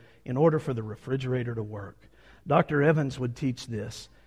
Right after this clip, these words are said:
It is the Holy Spirit that transfers the current from God to us. And that's how the power gets there. The Holy Spirit transfers God's power from Him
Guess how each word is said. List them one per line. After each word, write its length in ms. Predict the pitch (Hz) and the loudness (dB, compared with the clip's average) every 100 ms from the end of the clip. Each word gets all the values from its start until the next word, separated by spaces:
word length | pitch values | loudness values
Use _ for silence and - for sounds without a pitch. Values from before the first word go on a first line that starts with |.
| - | -4
It 160 | 156 | 0
is 160 | 160 135 | 2 0
the 140 | 135 | -2
Holy 380 | 117 165 180 175 | 0 2 2 2
Spirit 680 | - - 156 143 151 - 123 | -2 -4 -2 0 0 -2 -4
that 180 | 120 - | -4 -4
transfers 800 | - 156 151 - - 127 117 | -4 -2 -2 -6 -6 -4 -4
the 160 | - 113 | -8 -14
current 640 | - - 180 143 110 101 | -12 -8 -4 -2 -4 -10
from 360 | - 131 117 113 | -12 -8 -6 -4
God 500 | 123 120 131 123 123 - - _ | -2 0 0 -2 -4 -10 -20 _
to 180 | - - - | -6 -6 -6
us. 640 | - 98 - - - - - _ _ _ _ _ - | -10 -10 -12 -14 -14 -16 -20 _ _ _ _ _ -4
And 260 | 147 117 117 | -4 -2 4
that's 360 | 156 151 143 | 4 4 -2
how 200 | - 139 | -2 0
the 140 | 127 127 | 0 -2
power 680 | - - 131 127 127 120 - - - 123 | -4 -2 0 0 0 -2 -6 -14 -10 -2
gets 380 | 135 123 - | 0 0 -4
there. 480 | 120 113 98 - - _ _ _ _ _ 156 | -2 -2 -2 -8 -18 _ _ _ _ _ 4
The 180 | 156 | 4
Holy 340 | 117 202 220 190 | 10 10 12 8
Spirit 720 | - - 226 220 170 127 - | 4 -2 4 6 6 4 -8
transfers 840 | - 202 214 208 - 160 143 135 | -2 2 2 0 0 4 4 2
God's 560 | 135 131 175 190 220 - | 0 8 8 10 4 2
power 640 | - 190 156 143 131 131 - - - | 2 6 8 8 6 4 -2 -20 -8
from 300 | - 160 147 | 4 6 6
Him 520 | 123 196 202 196 190 | 4 4 4 2 -2